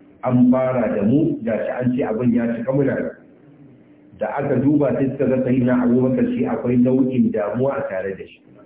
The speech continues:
Suka ce, "To ai ka gani, kowa na murna,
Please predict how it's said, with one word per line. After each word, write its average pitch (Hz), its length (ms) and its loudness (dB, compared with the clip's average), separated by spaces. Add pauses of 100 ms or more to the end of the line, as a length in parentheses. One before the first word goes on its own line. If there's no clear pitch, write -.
(360)
Suka 123 240 -2
ce, 120 160 0
"To 110 120 -2
ai 147 200 -2
ka 135 180 0
gani, 123 320 4 (420)
kowa 156 380 2
na 147 240 0
murna, 131 460 0